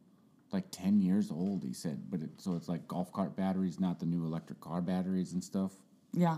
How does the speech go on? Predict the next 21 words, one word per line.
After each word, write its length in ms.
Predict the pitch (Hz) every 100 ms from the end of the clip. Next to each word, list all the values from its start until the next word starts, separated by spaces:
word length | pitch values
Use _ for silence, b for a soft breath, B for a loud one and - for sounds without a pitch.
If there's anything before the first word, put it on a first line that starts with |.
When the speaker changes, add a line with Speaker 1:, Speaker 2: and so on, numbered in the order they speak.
| 151
Speaker 2:
this 200 | 214 -
is 140 | 226 185
the 80 |
man 380 | 196 170 170 175
corner 380 | 180 175 165 160
of 120 | 151 151
the 60 |
podcast 640 | 151 143 147 - 151 - 151
where 80 | 147
you 80 |
Speaker 1:
But 100 | 143
it 20 | 113
Speaker 2:
talk 80 |
Speaker 1:
was 100 | 104
Speaker 2:
about 80 | 147
Speaker 1:
still 120 | - -
Speaker 2:
things 360 | 180 190 180
you 80 | 202
Speaker 1:
perfect. 280 | 160 180 190
Speaker 2:
wanna 140 | 160
buy. 100 | 165